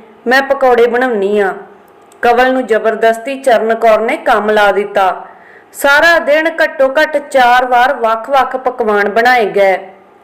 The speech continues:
ਰਾਜਮਾ ਚੌਲ, ਪਕੌੜੇ ਤੇ ਸ਼ਾਮ ਦੀ ਚਾਹ ਦੇ ਨਾਲ ਸਮੋਸੇ।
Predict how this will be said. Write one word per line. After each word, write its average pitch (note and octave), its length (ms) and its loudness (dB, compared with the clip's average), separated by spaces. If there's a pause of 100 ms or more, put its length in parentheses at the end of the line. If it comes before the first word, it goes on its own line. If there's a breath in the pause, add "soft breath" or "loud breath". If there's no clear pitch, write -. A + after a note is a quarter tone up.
(100)
ਰਾਜਮਾ A3 520 2
ਚੌਲ, G#3 460 2
ਪਕੌੜੇ A#3 600 2
ਤੇ A#3 160 0
ਸ਼ਾਮ G#3+ 380 0
ਦੀ G#3+ 120 -6
ਚਾਹ C#4 300 2
ਦੇ D#4 120 0
ਨਾਲ D#4+ 260 0
ਸਮੋਸੇ। G3 720 -4